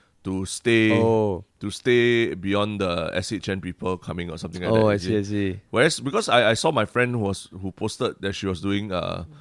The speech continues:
Speaker 1: uh, this, uh, she was volunteering, lah. I mean, not volunteering,
Speaker 2: Mm.
Speaker 1: she was assigned to it. So they really wore full, like, P P E, like, as if they were in, working in a hospital like that, lor, to
Speaker 2: Ah.
Speaker 1: protect themselves. So they didn't have enough of that for the polling agents. That's why the polling agents couldn't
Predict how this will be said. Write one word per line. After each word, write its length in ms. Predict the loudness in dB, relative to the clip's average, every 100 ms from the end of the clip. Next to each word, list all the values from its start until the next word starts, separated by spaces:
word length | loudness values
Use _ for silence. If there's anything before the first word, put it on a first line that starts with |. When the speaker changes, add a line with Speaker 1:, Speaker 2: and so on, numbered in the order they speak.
| -20 _ _ -6
Speaker 1:
uh, 340 | -2 -2 -4
this, 360 | -6 -6 -6 -12 -14
uh, 220 | -8 -6
she 140 | -4 -2
was 100 | -2
volunteering, 500 | 0 -2 0 -2 -2
lah. 180 | -2 -4
I 60 | -4
mean, 120 | -2
not 100 | -2
volunteering, 420 | -2 -2 -2 -4 -4
Speaker 2:
Mm. 100 | -8
Speaker 1:
she 140 | -6
was 140 | -8
assigned 320 | -8 -4 -4 -2
to 120 | -4
it. 120 | -2
So 220 | -2 -4 -8 _ _ _
they 80 | 4
really 300 | 6 8 8
wore 220 | 6 4
full, 180 | 4 -2
like, 200 | -2 -2
P 100 | -4
P 460 | -6 -4 -4 -2 0
E, 40 | 0
like, 180 | -2 -6
as 160 | -6
if 120 | -6 -4
they 80 |
were 100 | -4
in, 100 | -4
working 260 | -8 -8 -6
in 40 |
a 60 | -6
hospital 460 | -6 -8 -12 -6 -6
like 180 | -6
that, 160 | -10 -10
lor, 140 | -10 -14 _ _ _ _
to 60 | -4
Speaker 2:
Ah. 140 | -2 -2
Speaker 1:
protect 220 | -2 -6
themselves. 380 | -6 -6 -6 -6
So 200 | -2 2
they 120 | 2
didn't 220 | 2 4
have 180 | 2 2
enough 240 | 0 0
of 120 | 0 0
that 240 | -2 -2
for 420 | -6 -4 -4 -6 -10
the 100 | -12
polling 260 | -4 -4 -2
agents. 320 | -6 -6 -2
That's 240 | 0 2
why 80 | 0
the 60 | -2
polling 220 | -2 -2
agents 280 | -2 -4 -6
couldn't 440 | -8 -6 -4 -6